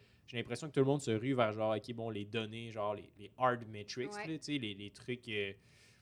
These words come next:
Speaker 1: bon, ok, t'as tant d'engagement sur, euh, telle publication, ben, voici les résultats que ça peut donner, euh, et cetera. Mais j'ai l'impression qu'il y a peu de gens qui s'attaquent au, au soft metric, là, dans un sens. Fait que je pense que c'est pour ça
Speaker 2: Ou à
Speaker 1: aussi.
Speaker 2: l'ensemble,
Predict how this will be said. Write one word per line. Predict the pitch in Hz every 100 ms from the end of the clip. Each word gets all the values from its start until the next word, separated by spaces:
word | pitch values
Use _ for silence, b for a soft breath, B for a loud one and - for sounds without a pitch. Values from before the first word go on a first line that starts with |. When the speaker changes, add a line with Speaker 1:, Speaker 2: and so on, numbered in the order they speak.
| -
Speaker 1:
bon, | 117
ok, | 110 - 117
t'as | 107
tant | - 117
d'engagement | 113 107 107 101 107 110 113
sur, | 113 101
euh, | 101 98
telle | 95 107
publication, | 107 101 101 117 101 90 110 117 117
ben, | 107 90 90 _ _ - - - - -
voici | 107 98 95 - 104
les |
résultats | 98 98 113
que | 107
ça | 104
peut | 101
donner, | 98 101 113 117 107 90
euh, | -
et | -
cetera. | 107 107 107 170
Mais | 107 b b b _
j'ai | -
l'impression | 107 110 104 143
qu'il | 135
y |
a | 95
peu | 120 117
de |
gens | 117 131
qui | -
s'attaquent | - 98 120 120
au, | 98 98
au | 98
soft | - - 120 117 - -
metric, | 107 104 104 - 151 156
là, | 151
dans | 135 113
un | 107
sens. | 104 147 -
Fait |
que | 104
je | -
pense | 123
que | -
c'est | -
pour | 107
ça | 262
Speaker 2:
Ou |
à | 285
Speaker 1:
aussi. | 214
Speaker 2:
l'ensemble, | 196 180 208 233 214